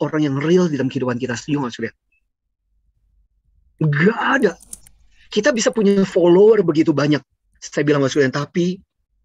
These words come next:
follower kita yang sesungguhnya adalah keluarga kita,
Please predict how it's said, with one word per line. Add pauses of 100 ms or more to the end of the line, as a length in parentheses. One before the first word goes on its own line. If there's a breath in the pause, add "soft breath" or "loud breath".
(400)
follower
kita
yang
sesungguhnya
adalah
keluarga
kita,